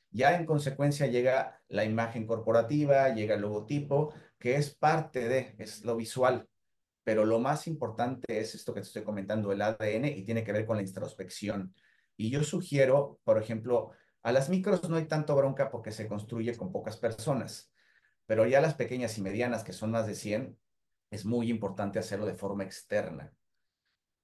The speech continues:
O sea, para construir una marca o para hacer un rebranding. ¿Por qué? Porque las personas de forma externa vemos diferente y neutral lo que le pasa internamente a la, a la compañía.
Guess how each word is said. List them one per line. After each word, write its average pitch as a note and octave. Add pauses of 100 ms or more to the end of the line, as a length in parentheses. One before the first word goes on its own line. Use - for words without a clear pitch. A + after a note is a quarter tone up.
(160)
O -
sea, G#2
para G2
construir A2
una A2+
marca A#2
o G#2+
para F#2+
hacer A2
un A2
rebranding. B2 (360)
¿Por B2
qué? D3+ (200)
Porque A#2+
las A#2+
personas D#3
de B2
forma C#3
externa C3
vemos B2+
diferente A2+
y A2+
neutral A2
lo G#2
que G#2
le G2+
pasa A2
internamente G2+
a F#2
la, D#2
a E2
la F2+
compañía. G2+